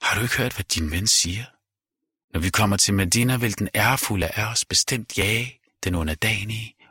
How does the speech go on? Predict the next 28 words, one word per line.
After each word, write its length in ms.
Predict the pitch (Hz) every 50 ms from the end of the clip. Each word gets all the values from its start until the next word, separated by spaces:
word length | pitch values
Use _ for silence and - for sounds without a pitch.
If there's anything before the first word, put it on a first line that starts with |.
| _ _ -
ud 120 | 113 101
af 120 | 87 98
byen." 300 | - - - - - - - _ _ _ _ _ _ _ _ _ _ - - _ _ _ _ _ _ _ _ - -
Usaid 320 | - - - 85 80 80 -
sagde, 300 | - - 73 80 90 - - _ _ _ _ _ _ _ _ _ _ -
"Ja, 60 | -
sandelig, 560 | - - - - 101 113 131 127 98 - - _ _ _ _ _ _ _ _ _ _ _
Allahs 280 | - - 76 76 - -
sendebud. 520 | - - - 73 73 78 - - - - - _ _ _ _ _ _ _ _ _
Du 80 | 131 123
kan 120 | - 120 104 101
vise 260 | 110 101 - - 101
ham 200 | 87 82 85 90
ud 120 | - 113 127
af 120 | 127 117
Medina, 360 | 92 87 80 - 131 139 147
hvis 140 | 117 - -
du 160 | - - -
ønsker. 380 | 104 131 147 - - - - - _ _ _ _ _ _ _ _ _ _ _ _ _ - _ _ -
Du 80 | 120
er 80 | 104 95
den 140 | 95 92 -
ærefulde, 560 | - 113 120 147 156 - - 107 82 80 82
og 60 | 78
han 160 | 80 98 135
er 60 | 139 123
den 160 | 131 95 87
underdanige." 800 | - 98 90 - - - 120 123 123 127 104 76 - - -